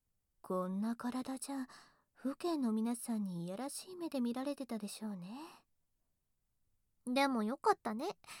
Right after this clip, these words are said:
Speaker 2: これからは他人の子供の世話じゃなくて、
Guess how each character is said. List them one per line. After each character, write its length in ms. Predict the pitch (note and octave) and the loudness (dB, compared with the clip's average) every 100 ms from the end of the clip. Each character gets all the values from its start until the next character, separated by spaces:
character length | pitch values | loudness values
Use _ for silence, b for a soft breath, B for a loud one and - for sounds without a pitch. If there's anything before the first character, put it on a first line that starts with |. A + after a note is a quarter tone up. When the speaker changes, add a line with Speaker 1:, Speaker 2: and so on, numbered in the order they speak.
| B B B - | B B B -4
Speaker 2:
こ 140 | G3+ | 2
れ 140 | G3+ G#3 | 2 2
か 140 | G#3 | 2
ら 140 | G#3 | 0
は 120 | F3+ E3+ | -2 -4
他 160 | F3 | 0
人 240 | G3 C#4 C#4+ | 2 2 2
の 100 | C4+ | 0
子 140 | A#3+ | 0
供 220 | A#3 A3+ | 2 4
の 120 | A3+ | 4
世 200 | A3 G#3 | 2 0
話 100 | G#3 | 0
じ 100 | G#3+ F3 | -2 -4
ゃ 20 | |
な 100 | F3+ | -8
く 160 | - | -12
て、 380 | - A3 G#3+ G3+ | -8 -2 0 -2